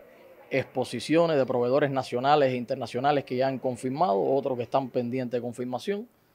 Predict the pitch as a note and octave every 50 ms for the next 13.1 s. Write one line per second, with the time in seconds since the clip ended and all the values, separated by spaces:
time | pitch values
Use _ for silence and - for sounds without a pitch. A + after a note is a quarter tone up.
0 | _ _ _ _ _ _ _ _ _ _ _ _ - B2 B2 A#2+ A#2+ A#2+ A#2 A#2
1 | A#2 A2 A2 A2+ A2 A2 - - A#2 A#2 B2 C3 C#3 D3 C#3+ C3 A#2+ B2 B2+ C3
2 | C#3 C3 - B2+ A#2+ A#2+ A#2+ C3 C#3+ B2+ B2+ A#2+ - - _ _ - C3 A#2+ A2
3 | - A#2+ G#2+ A#2+ A2+ - D3+ D#3 D#3+ D3 D#3 D#3 - _ _ _ _ _ _ _
4 | _ _ _ _ - B2+ B2 A2+ - - C#3+ D#3 D#3+ D3 - - _ _ _ -
5 | B2 A#2+ B2 A#2+ C3 C3+ C3+ C3+ A#2+ - C3 B2 A#2+ A#2+ G#2+ A#2 A#2+ B2 B2+ C3+
6 | C3 B2+ B2+ A#2 A#2+ G#2+ A#2 A#2+ B2 C3 C3 A#2 - - C3 B2 A#2+ A2+ - C#3
7 | C#3 C3 B2+ B2 B2+ B2+ G#2+ C3 A#2 - F#3+ A3 A#3+ - _ _ _ _ - -
8 | C3+ B2 - _ - C3+ C3+ C3 C3 C3 C3 C3 B2+ B2 B2 B2 A#2+ A#2+ A#2+ A#2
9 | A2+ A#2 - _ _ _ _ _ _ _ - - - G3+ G#3+ G#3 G3 F#3 F3+ F3
10 | F3+ D#3 C3 - _ _ _ _ _ - - A#2+ - _ - B2+ A2+ G#2+ - _
11 | - F3 F#3+ F#3 F3+ D#3+ D3+ D3 D#3 E3 - _ _ _ _ _ _ _ _ _
12 | _ - - B2+ B2 A#2 A2 - A#2+ A#2+ A#2+ B2+ C3 B2+ B2 - - G3+ G3 F3
13 | D#3 D#3+